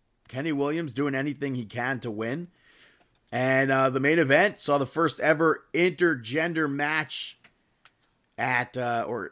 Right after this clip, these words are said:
not in, mixed tag match, I guess I would say. Piper Niven and Jack Stars picked up the victory over Ginny and Joseph Connors. Uh, and they were doing cool tag moves, so I thought that was cool. But that was N X T U K. Moving over to SmackDown,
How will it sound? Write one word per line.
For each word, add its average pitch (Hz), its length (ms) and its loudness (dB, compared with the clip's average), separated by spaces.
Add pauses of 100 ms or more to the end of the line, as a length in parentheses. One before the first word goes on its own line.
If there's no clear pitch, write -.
(160)
not 113 200 -8
in, 110 380 -8
mixed 143 300 -2
tag 131 280 -2
match, 104 300 -8
I 101 60 -8
guess 101 200 -8
I 107 60 -4
would 98 160 -8
say. 113 200 -6
Piper 165 440 0
Niven 170 460 2
and 139 220 -6
Jack 139 400 -4
Stars 156 420 0
picked 143 180 -8
up 143 100 -4
the 117 60 -12
victory 139 380 -6
over 135 260 -4
Ginny 143 500 -6
and 123 200 -8
Joseph 127 640 -6 (100)
Connors. 110 920 -10 (920)
Uh, 104 300 -8
and 113 100 -8
they 131 80 0
were 147 100 0
doing 160 360 -2 (200)
cool 165 220 -10
tag 143 300 -8
moves, 92 280 -14
so 107 120 -12
I 104 80 -8
thought 113 180 -12
that 120 120 -8
was 107 120 -12
cool. 85 300 -16 (840)
But 147 220 0
that 180 140 4
was 170 120 0
N 190 160 -2
X 180 160 -4
T 196 120 -8
U 170 280 -6
K. 185 360 -6
Moving 165 300 -4
over 156 260 -2
to 135 200 -8
SmackDown, 180 1300 0